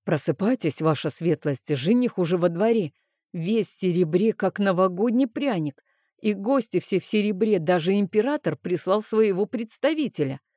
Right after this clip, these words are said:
Служанки облачили меня в то самое платье с вышитыми ветвями, вплели в волосы живые цветы и накинули на плечи фамильную накидку Эдуарда,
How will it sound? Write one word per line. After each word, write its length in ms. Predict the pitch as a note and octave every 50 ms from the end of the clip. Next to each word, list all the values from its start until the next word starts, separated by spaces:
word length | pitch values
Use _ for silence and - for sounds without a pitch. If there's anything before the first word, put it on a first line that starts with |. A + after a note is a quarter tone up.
| _ _ _ _ _ _ _
Служанки 680 | - - D#3+ D3 C#3+ C3+ D3+ F#3 G#3 A3 - - -
облачили 600 | D#3 D3+ D3+ D3+ E3+ F3 E3+ - - G#3+ G#3+ G#3
меня 380 | F3 E3 E3+ F3 F3 F3+ F#3+ G3
в 60 | G3+ - _
то 120 | - F#3
самое 480 | F3+ - - F3+ E3 D#3+ D#3+ D3+ C#3+ C#3
платье 600 | - _ - F3+ F3 F3 G#3 A3 - - G3 F3+
с 80 | -
вышитыми 520 | - F#3+ B3 B3 - - - - F3 E3+ E3
ветвями, 680 | D#3 D3+ E3 D3 - D3+ C#3+ E3+ G3 G#3 G#3 G3 F#3 F3+
вплели 440 | - _ _ F3 F3 G#3 G#3+ A3 A#3
в 40 | G3
волосы 500 | F3 F3+ G3+ G3 F#3 F3+ E3 - E3+ D#3+
живые 420 | D3+ D3+ D#3 D#3+ D#3+ D#3+ D#3+ D3+ C3+
цветы 540 | - - C#3+ C#3 C3 - - F#3+ G#3 G#3
и 20 | G3+
накинули 560 | F3+ F3 F3 F3 - A#3+ A#3 A#3 A#3+ A3 G#3+
на 180 | G3+ F#3+ F3+ E3+
плечи 400 | - - F3 F#3 G3 - - G3
фамильную 640 | - - F#3 E3+ E3 D#3 D3+ D3 D3+ D#3 D#3+ D#3+
накидку 680 | D#3+ D#3 D3 C#3 C3+ _ - D3+ - - - D#3+ D3+ D3+
Эдуарда, 720 | D3+ D3 C#3 D#3 D#3+ E3 D#3 C#3 C3+ B2+ C3 C3 C#3 C#3+